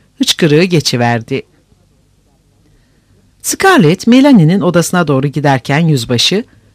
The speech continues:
"Geliniz." dedi. O da şapkasını eline alarak genç kadının arkasından içeri girdi. Melanie yorganını çenesine kadar çekmiş, dinleniyor ve sakin görünüyordu. Yüzü bir ölününkü kadar solgundu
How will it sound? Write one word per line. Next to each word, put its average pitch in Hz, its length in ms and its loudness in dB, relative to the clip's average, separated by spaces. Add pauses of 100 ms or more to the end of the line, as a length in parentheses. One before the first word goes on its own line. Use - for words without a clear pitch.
(140)
"Geliniz." 285 480 2
dedi. 123 360 -4 (300)
O 208 120 2
da 185 80 4
şapkasını 165 560 -2
eline 143 240 2
alarak 117 460 -2
genç 196 280 2
kadının 127 400 -2
arkasından 147 640 -4
içeri 123 380 -6
girdi. 120 420 -6 (800)
Melanie 254 520 2
yorganını 196 560 2
çenesine 180 500 -2
kadar 135 360 -4
çekmiş, - 540 -4
dinleniyor 196 580 2
ve 175 100 0
sakin 131 480 -4
görünüyordu. 127 720 -6 (420)
Yüzü 269 280 -2
bir 285 160 0
ölününkü 226 540 2
kadar 170 360 -4
solgundu 131 800 -4